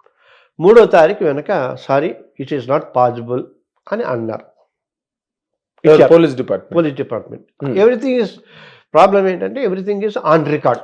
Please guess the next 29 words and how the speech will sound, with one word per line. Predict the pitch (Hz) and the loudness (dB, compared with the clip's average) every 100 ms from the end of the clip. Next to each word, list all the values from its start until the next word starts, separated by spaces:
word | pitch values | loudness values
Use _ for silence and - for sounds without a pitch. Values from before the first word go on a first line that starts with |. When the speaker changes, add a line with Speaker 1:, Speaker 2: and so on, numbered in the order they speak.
| - 175 | 4 4
Speaker 2:
On | 160 | 4
record, | 135 - - - | 0 -4 -16 -4
yes. | 120 117 - - _ _ _ _ _ - | -2 -2 -8 -20 _ _ _ _ _ -4
Speaker 1:
అన్నారు. | 156 131 101 - _ _ _ _ _ _ | -2 -2 -6 -16 _ _ _ _ _ _
అనగానే | 135 190 226 233 190 175 180 | 0 4 6 6 4 0 0
ఏం | 185 185 | 0 2
చేయాలి | 180 165 160 156 | 2 2 2 -2
వాళ్ళు? | 147 202 254 233 | -4 -6 -10 -10
"Sir, | 247 | -10
it | 180 - | -10 -12
is | 123 | -8
not | 123 139 - | -6 -6 -6
possible." | 113 104 120 262 277 _ _ _ _ | -8 -8 -10 -14 -16 _ _ _ _
క్యాన్సిల్ | - 131 - 123 | -12 -12 -12 -14
చేసి | 139 240 | -10 -10
టికెట్లు | 185 147 147 143 | -10 -6 -6 -4
అమ్ముకున్నారు. | 127 123 131 123 | -6 -6 -8 -6
సరే, | 151 160 - - - | -4 -6 -10 -20 -2
సబ్జుడిస్ | 151 170 240 220 196 - - | 0 4 4 4 2 -8 -8
అని | 131 220 - _ _ _ _ _ 127 | -6 -6 -10 _ _ _ _ _ -4
అందరూ | 156 196 | 4 6
అయిపోయారు. | 196 170 160 151 190 226 - - _ | 6 6 2 0 0 -8 -16 -20 _
సరే, | 180 185 202 - | 2 4 2 -2
మ్, | 139 135 127 120 127 | -6 -4 -4 -4 -8
ఆ | - 131 | -8 -6
నలుగురితో | 120 147 190 185 180 | 2 6 6 4 4
పాటు | 165 160 147 | 2 2 0
నారాయణ | 135 135 131 | 0 0 0
అని | 127 135 | -2 -4